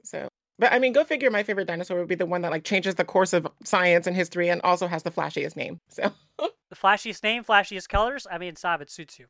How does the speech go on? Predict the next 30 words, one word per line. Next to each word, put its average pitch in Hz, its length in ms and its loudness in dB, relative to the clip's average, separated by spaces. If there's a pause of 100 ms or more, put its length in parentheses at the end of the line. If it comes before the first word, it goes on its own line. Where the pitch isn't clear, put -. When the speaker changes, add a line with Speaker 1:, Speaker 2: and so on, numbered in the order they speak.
(360)
Speaker 2:
you 135 60 -20
know? 131 80 -20 (580)
Speaker 1:
Yeah. 403 80 -4 (840)
But 247 200 2
the 247 80 -4
thing 285 120 -2
about, 240 300 4
um, 196 260 4
back 220 180 0
to 220 60 -2
video 190 280 2
game 170 180 -6
dinosaurs 160 440 -4
is 165 180 -2
that, 165 320 -2 (140)
um, 165 200 -4
in 180 120 0
Black 202 200 0
and 226 140 -2
White, 170 260 0 (480)
they 190 200 4
introduced, 190 640 0
um, 160 320 -2
a 170 80 -2
line 160 460 -4 (120)
that - 200 0
was 160 380 0
Archen 220 580 0
and 170 260 0
Archeops. - 680 -2